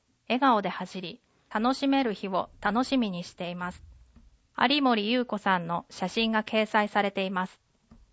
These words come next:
大好きなふるさとを思って、市ふるさと観光大使、上松美香さん。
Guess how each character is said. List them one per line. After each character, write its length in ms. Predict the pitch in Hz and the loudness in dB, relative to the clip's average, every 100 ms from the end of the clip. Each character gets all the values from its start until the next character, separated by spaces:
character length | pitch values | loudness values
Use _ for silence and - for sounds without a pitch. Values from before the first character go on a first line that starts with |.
| _ - | _ 6
大 220 | 277 277 | 6 4
好 120 | - | -4
き 120 | 214 | -4
な 240 | 196 185 - _ | 0 0 -2 _
ふ 220 | - 214 | -4 0
る 80 | 262 | 0
さ 160 | 247 | 0
と 200 | 220 180 | 0 -2
を 60 | 175 | -2
思 180 | 170 196 | -2 -4
っ 60 | |
て、 340 | - - 156 - _ _ _ _ _ - | -4 -12 -12 -12 _ _ _ _ _ -20
市 380 | - 226 233 _ _ _ | -4 -2 -2 _ _ _
ふ 240 | _ 214 | _ -4
る 80 | 262 | -2
さ 160 | 269 226 | 0 -2
と 100 | 185 | 0
観 280 | - 202 202 | 0 0 0
光 220 | 208 208 | -4 2
大 240 | 214 196 | 2 2
使、 300 | - - - _ _ _ _ - | -2 -10 -12 _ _ _ _ -2
上 240 | 185 233 | 0 2
松 260 | 240 240 233 | 2 0 -4
美 100 | 226 | -2
香 140 | 180 | -4
さ 180 | - | -4
ん。 120 | 156 | -8